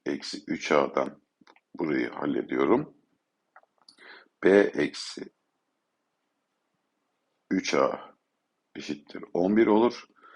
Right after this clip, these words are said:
Buradan da eksi dört eksi b iki A'dan B artı iki A da eksi dört olur.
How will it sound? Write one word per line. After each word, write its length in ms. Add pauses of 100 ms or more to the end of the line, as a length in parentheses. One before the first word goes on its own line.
(480)
Buradan 440
da 260
eksi 420
dört 260
eksi 440
b 220 (160)
iki 300
A'dan 680 (1200)
B 220
artı 520 (100)
iki 300
A 320
da 260 (280)
eksi 360
dört 320
olur. 440